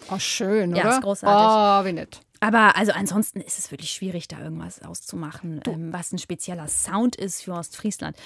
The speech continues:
Speaker 2: Ich meine, boah, das ist auch echt eine harte Frage.
Speaker 1: Aber nee, aber vielleicht
Speaker 2: Sag
Speaker 1: nicht
Speaker 2: mal, was Ostfriesland für einen
Speaker 1: <laughs>
Speaker 2: Musiksound
Speaker 1: Nee,
Speaker 2: hat.
Speaker 1: äh, ich hab nicht nach Ostfriesland gefragt, ich hab gesagt, so generell in Deutschland. Und jetzt, als
Speaker 2: Ah,
Speaker 1: du
Speaker 2: okay.
Speaker 1: gesagt hast, Hamburger Schule,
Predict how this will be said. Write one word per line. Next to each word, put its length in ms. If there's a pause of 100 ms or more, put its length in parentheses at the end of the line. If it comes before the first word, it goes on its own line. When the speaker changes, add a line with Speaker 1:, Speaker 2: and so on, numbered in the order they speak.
(120)
Speaker 2:
Ich 100
meine, 160
boah, 200 (220)
das 100
ist 80
auch 80
echt 160
eine 140
harte 240
Frage. 160
Speaker 1:
Aber 100
nee, 100
aber 200
vielleicht 200
Speaker 2:
Sag 100
Speaker 1:
nicht 100
Speaker 2:
mal, 140
was 160
Ostfriesland 440
für 140
einen 140
Speaker 1:
<laughs> 20
Speaker 2:
Musiksound 720
Speaker 1:
Nee, 100
Speaker 2:
hat. 80
Speaker 1:
äh, 60
ich 140
hab 80
nicht 200
nach 140
Ostfriesland 560
gefragt, 420
ich 140
hab 120
gesagt, 280
so 80
generell 400
in 100
Deutschland. 500
Und 140
jetzt, 160
als 140
Speaker 2:
Ah, 60
Speaker 1:
du 100
Speaker 2:
okay. 120
Speaker 1:
gesagt 280
hast, 200
Hamburger 420
Schule, 500